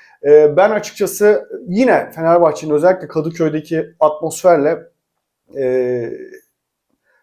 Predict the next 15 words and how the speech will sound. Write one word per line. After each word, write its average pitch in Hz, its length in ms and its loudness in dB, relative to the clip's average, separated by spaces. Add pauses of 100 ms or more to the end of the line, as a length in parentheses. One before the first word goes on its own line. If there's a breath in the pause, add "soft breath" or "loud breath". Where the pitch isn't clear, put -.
(220)
iyi 190 280 2
bir - 400 -6
doksan 156 400 0
dakika 147 200 -6
çıkarmasını 127 540 -2
bekliyorum. 147 440 0
Biliyorsunuz 131 460 -6
Fenerbahçe 139 460 2
Avrupa'da 135 360 2
altıda 127 400 2
altı, 117 280 -4
ligde 127 300 -10
dörtte 131 320 -8
dört 139 220 -4
yaparak 123 440 -10